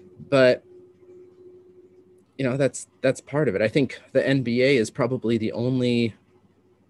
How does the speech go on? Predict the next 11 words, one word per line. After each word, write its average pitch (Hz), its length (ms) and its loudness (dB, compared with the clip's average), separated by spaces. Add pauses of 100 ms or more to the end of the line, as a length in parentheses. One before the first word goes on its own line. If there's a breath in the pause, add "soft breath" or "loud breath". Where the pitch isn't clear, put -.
(160)
you 131 120 -4
know, 107 240 -2 (180)
group 127 460 -2
that 120 240 -2
has 117 460 -2
the 104 440 -4 (160)
series 120 680 -2
style 110 500 -2
of 95 160 -6
playoffs 110 640 -2
that, 107 280 0